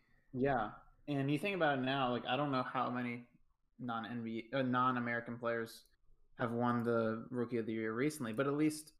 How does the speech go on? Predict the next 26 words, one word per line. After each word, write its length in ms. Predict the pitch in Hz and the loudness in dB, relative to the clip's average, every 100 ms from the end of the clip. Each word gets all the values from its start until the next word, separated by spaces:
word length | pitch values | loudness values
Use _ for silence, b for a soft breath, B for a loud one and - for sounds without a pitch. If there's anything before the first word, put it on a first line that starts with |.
| _ _ | _ _
there 240 | 139 131 135 | -4 0 2
are 280 | 131 127 120 | 4 4 4
a 60 | |
lot 400 | 113 110 117 - | 2 2 0 0
that, 120 | 117 - - - - | -4 -8 -14 -20 -12
that 280 | - - - | -10 -10 -12
seem 320 | - 120 117 | -10 -8 -6
to 120 | 113 110 | -8 -10
compete 500 | - 107 - 101 - | -10 -12 -12 -14 -10
for 180 | 131 143 | -6 -4
it. 100 | 214 - b b - _ - | -4 -10 b b -20 _ -4
Um, 400 | 123 120 117 - | -2 0 -4 -6
I 80 | 131 | -2
mean, 80 | 127 | 0
I 60 | |
know 180 | 131 151 | 2 0
Doncic 840 | 110 - 110 151 127 107 - - - - - - - - _ - | 0 0 0 0 -2 -6 -8 -18 -18 -20 -20 -20 -20 -20 _ -12
won 640 | 127 123 117 110 113 120 123 - - _ _ - _ _ _ _ _ _ _ _ _ _ _ _ - _ | -6 -4 -2 -2 -2 -6 -8 -20 -20 _ _ -20 _ _ _ _ _ _ _ _ _ _ _ _ -20 _
recently. 480 | 139 143 123 127 117 | -6 -4 -4 -4 -4
I 80 | 113 | -2
don't 100 | 117 | -2
know, 80 | 113 | -2
I 80 | 123 | -4
don't 120 | 117 | -4
know 100 | 113 | -2
how, 200 | 117 107 | -2 -6